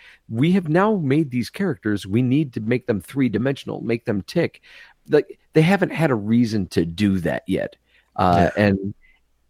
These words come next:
Speaker 1: and they probably should sooner rather than later.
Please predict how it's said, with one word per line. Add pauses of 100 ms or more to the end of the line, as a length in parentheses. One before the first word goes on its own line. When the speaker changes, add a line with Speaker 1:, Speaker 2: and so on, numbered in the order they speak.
Speaker 1:
and
they
probably
should (140)
sooner
rather
than
later.